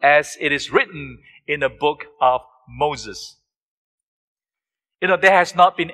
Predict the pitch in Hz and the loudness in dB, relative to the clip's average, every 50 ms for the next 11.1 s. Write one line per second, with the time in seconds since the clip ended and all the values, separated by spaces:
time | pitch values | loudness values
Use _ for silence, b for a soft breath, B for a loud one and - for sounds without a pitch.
0 | - _ - 202 226 233 247 226 - - 226 214 196 175 143 151 170 196 196 190 | -6 _ 2 2 2 2 -4 -10 0 2 2 2 2 0 -4 -2 -2 -2 0 -2
1 | 185 170 165 151 151 139 - - 208 185 175 185 170 - 196 185 170 147 147 190 | -4 -8 -6 -6 -6 -6 0 2 2 2 2 0 -6 -8 -12 -12 -12 -8 -2 0
2 | 214 202 170 147 143 - B B B B B 147 151 151 151 156 151 151 147 139 | 2 2 2 0 -2 -4 B B B B B -6 -6 -2 -2 -2 -2 -2 -4 -4
3 | 131 139 147 147 143 - - 131 113 107 104 - _ _ _ _ _ _ _ _ | -4 -2 -2 -2 -2 -2 0 0 0 0 -2 -6 _ _ _ _ _ _ _ _
4 | _ 147 165 208 233 247 262 247 214 208 190 156 165 160 147 139 - - 135 120 | _ 4 6 8 8 8 6 4 2 -2 0 2 2 4 4 2 4 4 2 2
5 | 117 117 - - _ _ _ _ _ _ 151 160 202 226 240 233 226 208 180 175 | 2 0 -8 -18 _ _ _ _ _ _ 2 6 8 8 8 6 4 2 0 0
6 | 170 - 196 196 185 - 180 180 - 156 156 151 - - 170 147 - - 170 151 | 4 4 2 2 4 2 -2 0 0 -2 -6 -6 -8 -10 -12 -10 -6 -6 -6 -4
7 | - 135 127 - _ _ _ _ _ _ _ _ _ _ - 175 180 180 180 - | -4 -6 -8 -8 _ _ _ _ _ _ _ _ _ _ 0 0 0 0 -2 -4
8 | 170 156 - _ - - - 208 202 196 196 196 180 - 180 165 - - 180 175 | -4 -6 -6 _ -4 0 4 4 4 4 2 -2 -6 -6 -8 -6 0 0 0 0
9 | 175 170 - 170 175 175 175 185 175 180 - - 170 165 170 160 - 151 147 _ | 0 -4 -4 -4 -4 -4 -6 -10 -12 -14 -10 -10 -8 -8 -8 -6 -6 -8 -8 _
10 | - - 185 175 170 170 170 165 - - 151 147 135 - - 180 175 - - - | -14 -10 -8 -6 -6 -6 -8 -10 -6 -6 -6 -6 -6 -8 -6 -4 -4 -4 -4 -6
11 | 190 190 | -6 -6